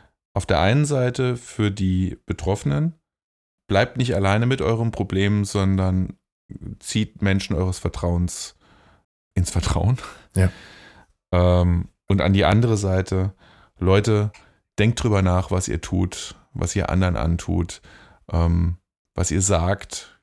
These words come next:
Speaker 1: wie ihr handelt, was ihr schreibt. Und denkt mal drüber nach, wie es euch gehen würde, wenn ihr so angegriffen würdet. Einfach ein bisschen mehr Empathie.
Speaker 2: Was du nicht willst, ne? So,
Speaker 1: Mhm.
Speaker 2: so ist es.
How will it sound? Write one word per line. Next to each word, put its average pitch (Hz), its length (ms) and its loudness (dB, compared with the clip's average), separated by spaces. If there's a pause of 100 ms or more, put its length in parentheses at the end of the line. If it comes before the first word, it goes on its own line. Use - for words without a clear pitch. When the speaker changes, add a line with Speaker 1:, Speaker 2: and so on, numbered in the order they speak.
Speaker 1:
wie 101 140 2
ihr 95 140 2
handelt, 90 500 0
was 87 120 -2
ihr 80 80 -2
schreibt. - 640 -4 (560)
Und 92 220 0
denkt 107 180 0
mal 107 80 0
drüber 98 280 0
nach, 90 320 0
wie 98 40 2
es - 140 -4
euch 87 220 -2
gehen 90 240 0
würde, 82 400 0
wenn 80 560 -2 (200)
ihr 90 240 2
so 87 440 0 (220)
angegriffen 85 580 -2
würdet. - 440 -6 (560)
Einfach 90 360 0
ein 85 80 -2
bisschen 82 340 -2
mehr 80 300 0
Empathie. 78 540 -4 (340)
Speaker 2:
Was 107 180 -2
du 151 140 -2
nicht 175 200 -2
willst, 143 420 -2 (160)
ne? 143 260 2 (640)
So, 110 180 0
Speaker 1:
Mhm. 110 240 2
Speaker 2:
so 127 140 2
ist 113 120 0
es. 104 220 -4